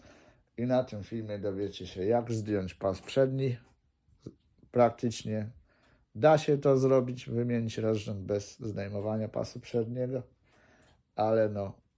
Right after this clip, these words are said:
wygodniej, spokojniej jest ten pas zdemontować. Także w tym filmie dowiesz się krok po kroku,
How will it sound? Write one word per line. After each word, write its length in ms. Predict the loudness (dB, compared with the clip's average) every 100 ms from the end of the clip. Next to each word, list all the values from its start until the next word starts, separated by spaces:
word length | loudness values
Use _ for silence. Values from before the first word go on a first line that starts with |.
| _
wygodniej, 760 | 0 2 6 4 4 0 -2 -4
spokojniej 840 | -12 -2 0 4 4 4 2 -2 -4
jest 320 | 0 0 -2
ten 200 | -8 -8
pas 300 | -4 -4 -4 -8
zdemontować. 920 | -4 -2 -2 -2 0 0 0 -6 -16 _ _ _ _ _ _ _ _ _ -8
Także 360 | -6 -4 -4
w 80 | -4
tym 220 | -2 -2
filmie 360 | 0 -2 0 2
dowiesz 320 | 2 2 2
się 180 | 0 -6
krok 300 | 0 0 0
po 140 | -8
kroku, 480 | -2 0 0 -4 -10